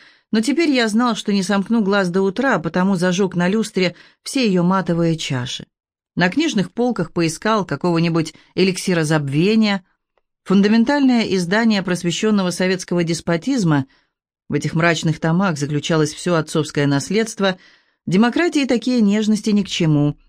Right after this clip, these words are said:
Но сейчас ни Шекспир, ни Томас Манн не проймут, я слишком собран, а значит, примитивен.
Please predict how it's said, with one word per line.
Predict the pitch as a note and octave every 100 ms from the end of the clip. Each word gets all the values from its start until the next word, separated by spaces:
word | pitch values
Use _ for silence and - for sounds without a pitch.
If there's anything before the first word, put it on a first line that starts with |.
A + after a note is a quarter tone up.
| _ _ _
Но | F3
сейчас | F#3+ G#3 G#3 F#3+
ни | G3
Шекспир, | F3+ F3 - - A#3
ни | A3 F3
Томас | E3 D#3 D3
Манн | D#3+ F#3+ G3 - _ _ _
не | D3 E3 A3
проймут, | A3 A3+ A3 G#3 F3+ C#3
я | C#3
слишком | F3 E3+ F3 F3
собран, | - B3 D#3+ C3 - - -
а | E3+
значит, | F#3+ B3+ B3 -
примитивен. | G3 F3 - C3 A#2 G#2+